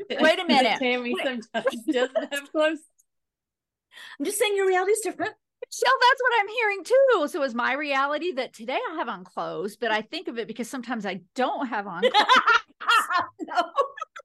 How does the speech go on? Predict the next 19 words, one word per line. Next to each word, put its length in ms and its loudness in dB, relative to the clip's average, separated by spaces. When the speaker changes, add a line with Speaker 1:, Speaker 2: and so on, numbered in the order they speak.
Speaker 1:
It's 360 -20
Speaker 3:
No, 80 0
Speaker 1:
going 160 2
Speaker 3:
but 40 -2
your 120 4
Speaker 1:
down. 60 2
Speaker 3:
reality 400 2
is, 200 -2
is 100 -10
that 160 0
you 160 -8
notice 360 -4
something 380 -6
and 120 -8
you're 100 -2
like, 200 -6
"Oh, 500 -2
people 360 0
watching 840 -6